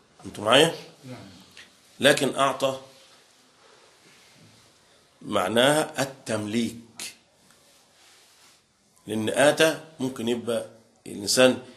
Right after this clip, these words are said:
Speaker 1: الذي أوتيه يملكه أو إيه؟ أو لا يملكه. ممكن يكون على سبيل إنه يقوم بأمر أو يفعل به شيء ويرد مرة أخرى.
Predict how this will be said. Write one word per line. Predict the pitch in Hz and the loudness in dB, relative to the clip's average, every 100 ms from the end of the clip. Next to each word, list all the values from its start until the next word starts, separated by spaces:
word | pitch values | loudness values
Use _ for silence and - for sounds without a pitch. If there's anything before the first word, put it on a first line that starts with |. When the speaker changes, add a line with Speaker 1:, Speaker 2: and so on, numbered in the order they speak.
| - - | -20 -6
Speaker 1:
الذي | 107 120 113 | -2 0 0
أوتيه | 110 107 135 123 95 - | -6 -6 -2 -2 -4 -10
يملكه | 113 104 135 156 143 120 | -10 -6 -6 -6 -6 -4
أو | 107 | 0
إيه؟ | 123 127 - - - _ _ _ - | 0 0 -4 -18 -20 _ _ _ -4
أو | 110 | 2
لا | 127 127 | 6 6
يملكه. | 117 113 - - _ _ _ | 6 -2 -8 -18 _ _ _
ممكن | 113 | -14
يكون | 107 120 | -6 -4
على | 110 | -2
سبيل | 110 113 131 131 - - - - | -4 -2 -2 -2 -8 -20 -20 -12
إنه | 107 107 | -6 -4
يقوم | 113 110 131 123 | -6 -2 0 0
بأمر | 113 120 127 - - - 98 | 0 2 2 0 -8 -10 -6
أو | 98 98 101 101 98 95 95 90 | -6 -6 -8 -8 -10 -12 -14 -4
يفعل | 110 123 101 104 | -2 0 -2 -6
به | 117 | -6
شيء | 117 131 127 | -2 -2 -2
ويرد | 110 120 110 110 | -2 -2 -4 -6
مرة | 107 98 | -6 -6
أخرى. | - - | -10 -14